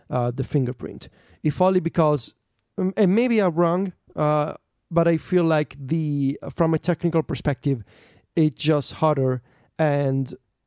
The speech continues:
I guess it's easier to find a place for Touch I D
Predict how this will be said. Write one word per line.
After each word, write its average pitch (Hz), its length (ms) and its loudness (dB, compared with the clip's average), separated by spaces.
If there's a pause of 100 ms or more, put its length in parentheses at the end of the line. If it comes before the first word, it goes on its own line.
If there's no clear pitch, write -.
(800)
I 160 140 2
guess 151 260 0
it's - 180 -6
easier 143 320 2
to - 140 -6
find 147 340 -2
a 143 60 0
place 147 380 -2
for 151 120 -4
Touch - 260 0
I 160 60 2
D 131 280 -4